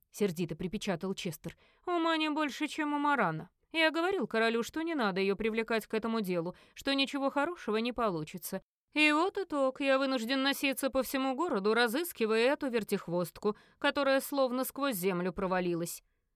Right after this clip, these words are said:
Мне кажется, или ты волнуешься за нее больше, чем сердишься?»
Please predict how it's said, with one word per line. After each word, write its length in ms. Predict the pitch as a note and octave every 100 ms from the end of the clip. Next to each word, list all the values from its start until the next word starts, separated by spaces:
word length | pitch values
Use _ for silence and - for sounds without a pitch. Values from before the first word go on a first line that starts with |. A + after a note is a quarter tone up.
| _ _ -
Мне 260 | A#3+ B3+
кажется, 380 | B3+ A4 D4 -
или 120 | C4
ты 120 | B3 C4+
волнуешься 500 | C4+ C4+ B3+ - C4
за 120 | C#4+
нее 180 | C#4 C4+
больше, 300 | C#4+ C4 D#4
чем 200 | F#4 F#4+
сердишься?» 540 | G3 D#3 E3+ - -